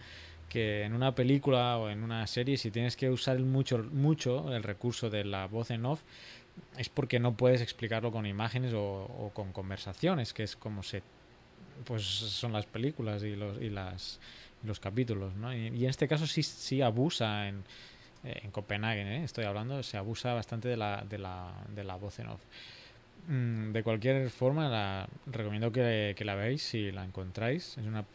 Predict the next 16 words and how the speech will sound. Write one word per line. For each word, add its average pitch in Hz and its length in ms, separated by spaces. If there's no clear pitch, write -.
película 110 300
del 107 140
dos 95 220
mil 98 240
dos. 90 300
Paso, 151 220
eso 147 100
sí, 147 160
a 131 80
un 135 120
capítulo 156 680
de, 101 920
de, 101 540
de 107 80
una 104 160
serie, 110 840